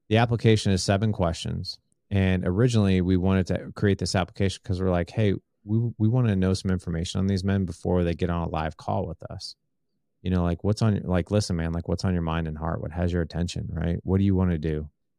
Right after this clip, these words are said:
And, you know, the application process takes maybe six minutes.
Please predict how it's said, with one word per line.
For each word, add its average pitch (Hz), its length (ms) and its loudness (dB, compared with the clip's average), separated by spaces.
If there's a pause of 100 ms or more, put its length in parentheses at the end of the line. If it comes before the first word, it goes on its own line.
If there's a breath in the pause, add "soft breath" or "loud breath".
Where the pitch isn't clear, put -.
(120)
And, 92 520 2 (480)
you 104 80 -2
know, 95 60 4
the 92 140 6
application 110 500 2
process 95 380 -2
takes 90 280 -2
maybe 85 200 0
six - 280 -6
minutes. 92 440 -2